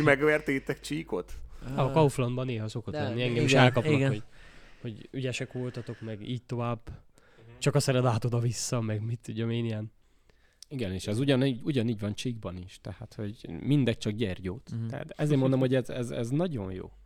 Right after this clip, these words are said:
Speaker 1: Hát igen,
Speaker 4: És
Speaker 1: ez,
Speaker 4: ez
Speaker 1: ez,
Speaker 4: nagyon
Speaker 1: ezt mondom, tehát, hogy ebbe, tehát, é-, e, nyilván úgy, hogy látom a szurkolói tábort, te-, tök mindegy, ha mindenkitől kikaptak ebbe az évbe, de ezt Csíkot megveritek kétszer, az
Speaker 2: <laughs>
Speaker 1: kész, tehát az, az
Speaker 2: Boldogok
Speaker 1: már elég.
Speaker 2: az emberek.
Speaker 4: Igen.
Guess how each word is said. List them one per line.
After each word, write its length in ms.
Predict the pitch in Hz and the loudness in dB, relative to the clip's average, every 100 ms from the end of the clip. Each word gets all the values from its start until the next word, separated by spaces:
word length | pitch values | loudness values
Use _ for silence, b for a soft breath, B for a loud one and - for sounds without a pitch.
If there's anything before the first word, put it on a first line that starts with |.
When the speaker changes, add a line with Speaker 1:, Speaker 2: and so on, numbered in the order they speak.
| - - | -12 -2
Speaker 1:
Hát 120 | - | -2
igen, 200 | 226 170 | 2 2
Speaker 4:
És 40 | |
Speaker 1:
ez, 140 | 180 - | 4 4
Speaker 4:
ez 60 | 180 | 4
Speaker 1:
ez, 120 | 180 | 4
Speaker 4:
nagyon 140 | 190 | 4
Speaker 1:
ezt 100 | 185 | 2
mondom, 300 | 170 151 156 | 0 2 2
tehát, 180 | 151 135 | 2 0
hogy 120 | 147 147 | 0 0
ebbe, 300 | 151 151 156 | 0 2 0
tehát, 300 | 139 131 139 | 0 -2 -2
é-, 180 | 143 - | -8 -10
e, 120 | 135 - 135 117 - 85 95 107 | -12 -12 -16 -16 -18 -20 -20 -14
nyilván 340 | 123 127 110 95 | -6 -4 -4 -8
úgy, 220 | 127 127 | -8 -8
hogy 200 | 131 113 95 | -6 -6 -2
látom 400 | 113 113 - 120 | -2 -2 -2 -6
a 120 | 113 85 104 | -6 -6 -12
szurkolói 640 | - 120 117 117 117 101 | -8 -8 -6 -4 -4 -4
tábort, 640 | 104 98 113 143 143 - B B B B - - | -4 -4 0 0 0 -2 B B B B -20 -12
te-, 120 | 123 - | -12 -2
tök 220 | 180 170 | -2 -2
mindegy, 340 | 135 107 98 - | -4 -4 -6 -6
ha 100 | 117 | -4
mindenkitől 640 | 175 175 113 - - 104 | -2 0 -2 -4 -6 -6
kikaptak 500 | - 107 92 - 95 | -6 -8 -8 -8 -6
ebbe 220 | 98 92 | -4 -2
az 140 | 98 92 | -2 0
évbe, 340 | 95 98 104 | -2 -2 -2
de 80 | 101 | -2
ezt 220 | 98 - | -4 -8
Csíkot 340 | - 135 107 95 | -2 0 0 -4
megveritek 480 | 101 104 104 90 - | -4 -2 -2 -4 -2
kétszer, 360 | 110 110 131 | -2 0 0
az 220 | 123 117 - | 0 -2 -6
Speaker 2:
<laughs> 20 | |
Speaker 1:
kész, 320 | - 104 - | -4 -4 -4
tehát 200 | - 92 | -8 -6
az, 120 | 113 110 | -2 -2
az 60 | |
Speaker 2:
Boldogok 260 | 123 139 147 | 2 4 6
Speaker 1:
már 100 | 120 | 6
elég. 120 | 113 123 | 4 2
Speaker 2:
az 100 | 123 | 0
emberek. 440 | 107 107 - - 151 | -2 -4 -4 -6 -4
Speaker 4:
Igen. 140 | 101 | -8